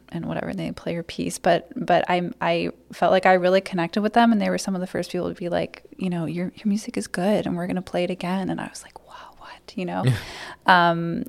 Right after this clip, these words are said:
Speaker 1: and so they've, and then they've played my pieces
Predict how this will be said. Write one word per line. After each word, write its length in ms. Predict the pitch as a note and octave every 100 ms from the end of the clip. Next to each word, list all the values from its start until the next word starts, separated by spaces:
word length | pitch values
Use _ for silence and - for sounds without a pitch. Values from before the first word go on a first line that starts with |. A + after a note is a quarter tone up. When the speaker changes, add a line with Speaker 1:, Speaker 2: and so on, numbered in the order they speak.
| _
Speaker 1:
and 360 | F#3+ F3+ E3+ - -
so 240 | - F#3
they've, 580 | E3+ F3+ F#3+ G#3+ G#3+ - -
and 180 | F#3+ F#3
then 340 | E3+ E3 - - -
they've 420 | - F#3 F#3 - -
played 340 | - F3+ E3+
my 320 | F3+ E3 E3 E3
pieces 680 | - E3+ E3 E3+ - -